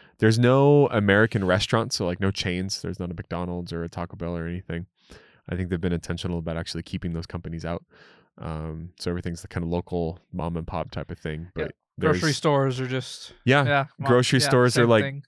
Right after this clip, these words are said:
Speaker 1: yeah,
Speaker 2: Yeah.
Speaker 1: you're going in. Um, there's, there's two large grocery stores on the island, um, that feel like,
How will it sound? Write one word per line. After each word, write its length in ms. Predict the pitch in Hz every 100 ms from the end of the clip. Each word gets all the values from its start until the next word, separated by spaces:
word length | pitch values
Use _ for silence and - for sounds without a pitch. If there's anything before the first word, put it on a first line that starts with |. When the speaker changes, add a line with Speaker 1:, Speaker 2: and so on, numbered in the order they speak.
| -
Speaker 1:
yeah, 280 | 120 98 90
Speaker 2:
Yeah. 100 | 98
Speaker 1:
you're 100 | 101
going 300 | 107 110 110
in. 580 | 107 110 107 107 107 95 - _
Um, 500 | 92 92 92 90 90 -
there's, 300 | 104 101 -
there's 260 | 123 127
two 560 | - - 147 165 160 156
large 380 | 131 117 123 113
grocery 360 | 113 110 - 113
stores 300 | - 117 113
on 80 | 110
the 100 | 95
island, 420 | 101 107 120 123 - _ _ _ _ 90
um, 500 | 90 87 87 85 87
that 220 | 90 -
feel 500 | - 107 101 98 98
like, 500 | 92 87 85 -